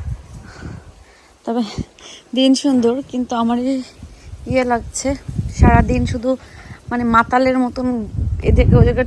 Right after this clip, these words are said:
ঠুল খেয়ে খেয়ে ঘুমায় ঘুমায় শুয়ে শুয়ে বেড়াচ্ছি। কিন্তু দিনটা অনেক বেশি সুন্দর। বিকালে একটু প্ল্যান আছে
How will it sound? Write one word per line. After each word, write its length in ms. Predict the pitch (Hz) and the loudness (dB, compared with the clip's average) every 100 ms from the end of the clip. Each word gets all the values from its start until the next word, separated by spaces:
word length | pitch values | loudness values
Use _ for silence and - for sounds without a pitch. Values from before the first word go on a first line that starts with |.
| - | -2
ঠুল 160 | 254 226 | -4 -2
খেয়ে 180 | 254 233 | 0 -2
খেয়ে 180 | - 247 214 | -2 -4 -4
ঘুমায় 260 | 208 226 233 | -6 -4 -4
ঘুমায় 240 | 214 226 233 | -4 -6 -6
শুয়ে 180 | - 233 214 | -6 -6 -4
শুয়ে 140 | 240 | -6
বেড়াচ্ছি। 440 | 208 208 196 - - 240 - - - - - - - - | -2 -4 -4 -12 -12 -14 -18 -18 -16 -16 -16 -18 -20 -14
কিন্তু 200 | 196 196 208 | -12 -10 -6
দিনটা 240 | 240 240 247 | -2 0 0
অনেক 120 | 220 208 | -2 -4
বেশি 160 | 226 247 233 | -8 -6 -4
সুন্দর। 280 | 240 214 240 - - - | -4 -4 -8 -10 -12 -12
বিকালে 300 | 233 240 240 | -6 -2 -2
একটু 140 | 240 240 | -4 -8
প্ল্যান 200 | 240 247 233 | -2 -2 -2
আছে 160 | 247 | -4